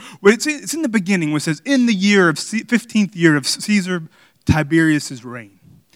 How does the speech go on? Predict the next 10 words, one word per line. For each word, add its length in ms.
Now, 140
Caesar 500
Tiberius 680
was 200
in 280
charge. 580
He 180
was 200
ruling 600
over 640